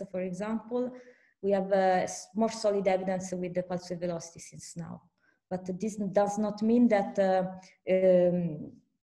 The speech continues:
things, uh, cannot change in the future. It's, uh, simply, uh, if, if I have to do a snapshot of the current situation, I would say like this.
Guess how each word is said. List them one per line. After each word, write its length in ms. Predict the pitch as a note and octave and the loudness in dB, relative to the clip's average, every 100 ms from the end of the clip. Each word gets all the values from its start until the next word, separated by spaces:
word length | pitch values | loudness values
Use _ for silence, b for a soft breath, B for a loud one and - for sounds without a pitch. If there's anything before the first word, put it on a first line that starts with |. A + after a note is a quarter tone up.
| _ _ _ - - - A#3+ - - | _ _ _ -20 -20 -16 -16 -16 -8
things, 280 | G#3+ G#3 F#3+ | -6 -2 2
uh, 240 | F3+ F3 | 2 2
cannot 360 | F3 F#3+ F#3 - | 0 -2 -4 -6
change 320 | - G3 F#3+ | -4 -2 -2
in 100 | F#3 | -2
the 60 | F3+ | -4
future. 500 | - F#3+ F#3 F3+ E3+ - | -4 -6 -6 -10 -12 -14
It's, 180 | F3 - | -16 -10
uh, 60 | F3+ | -10
simply, 440 | - G3+ G3+ F#3+ | -6 -8 -2 0
uh, 460 | F3+ F3 F3 E3+ E3 | 0 0 -2 -6 -10
if, 140 | E3 - | -12 -12
if 180 | - - | -12 -2
I 60 | F3+ | 0
have 140 | G3 | 0
to 60 | - | -4
do 120 | F#3+ | -2
a 80 | G3+ | -2
snapshot 640 | G3 G3+ G3+ G3 G#3 G3 G3 | -2 -4 -4 -4 -6 -4 -4
of 240 | F#3+ F3+ | -4 -4
the 220 | F#3 F3+ F3 | -6 -6 -6
current 240 | G3 F#3 | -4 -4
situation, 600 | F#3 G3 F#3+ F3+ - F3+ | -6 -8 -4 -4 -4 -10
I 60 | F3 | -8
would 160 | E3 - | -8 -10
say 160 | F3 | -10
like 240 | E3 E3 - | -12 -14 -16
this. 320 | E3 - | -18 -18